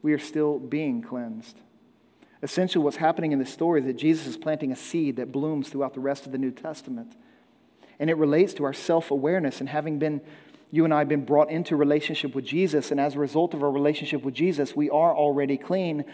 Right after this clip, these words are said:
but we also know that there are parts of us that still need to be clean, that still need some work. And in fact, when you move further in the gospel into John chapter fifteen, Jesus uses the analogy of, of vine and branches to describe our relationship with him.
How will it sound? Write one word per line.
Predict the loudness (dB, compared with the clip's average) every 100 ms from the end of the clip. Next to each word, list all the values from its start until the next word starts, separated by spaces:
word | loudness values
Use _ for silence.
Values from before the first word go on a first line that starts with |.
| -2
but | 0
we | 4
also | 6 6 6 4
know | 4 2
that | 2
there | 2 2
are |
parts | 0 -4 -4 -4
of | -2
us | -2 -2
that | -6
still | -6 -2
need | 0 0
to |
be | 0 0 -2 -18 -20 -12
clean, | 2 4 4 2 -2
that | -2
still | 2 2
need | 4 2 0 -12 -14
some | -4 -2 2
work. | 2 2 0 -4
And | -4 -8 -20 -10
in | -2
fact, | 4 4 4
when | 4
you | 6
move | 8 8 6 -8
further | 2 6 8 6
in | 4
the |
gospel | 0 -2 -2 0
into | 0
John | 0 -2
chapter | 0 -2 -2
fifteen, | -2 -2 -2 -2 0
Jesus | 0 2 0 -2 -10 -10
uses | 0 0 0 0
the | 2
analogy | 2 2 2 0 2 0
of, | 4 2 0 -10 -20 -20 -20 _ -6 -2
of | -2
vine | 2 2 2 0 -2 -2
and | -4 -2
branches | -2 -2 -2 -2 -2 -4
to | -8
describe | -8 -4 -2 0 0 0
our | 0
relationship | 2 2 0 -2 -4 -4 -4
with | -6
him. | -4 -4 -6